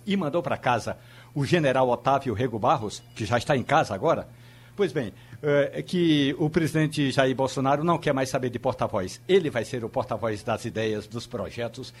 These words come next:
e das iniciativas. Tanto é que ontem a imprensa foi chamada para o Palácio, é, da Alvorada, onde estava havendo a reunião de líderes, e foi anunciada aquela presepada chamada de renda cidadã. Pois bem,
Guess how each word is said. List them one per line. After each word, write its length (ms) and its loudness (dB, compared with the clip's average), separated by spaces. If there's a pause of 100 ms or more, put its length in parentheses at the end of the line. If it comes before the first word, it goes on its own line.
(160)
e 120 -4
das 260 2
iniciativas. 720 -4
Tanto 380 4
é 160 4 (240)
que 160 6
ontem 400 6 (320)
a 100 4
imprensa 560 4
foi 300 0
chamada 480 0
para 460 2
o 100 2
Palácio, 840 2 (300)
é, 260 4 (280)
da 80 0
Alvorada, 760 6
onde 180 -4
estava 360 0
havendo 280 0
a 40 2
reunião 260 0
de 100 0
líderes, 460 0 (240)
e 60 0
foi 160 2
anunciada 500 0
aquela 400 0
presepada 640 -2
chamada 800 0
de 300 0
renda 520 2 (240)
cidadã. 560 2
Pois 180 6
bem, 200 0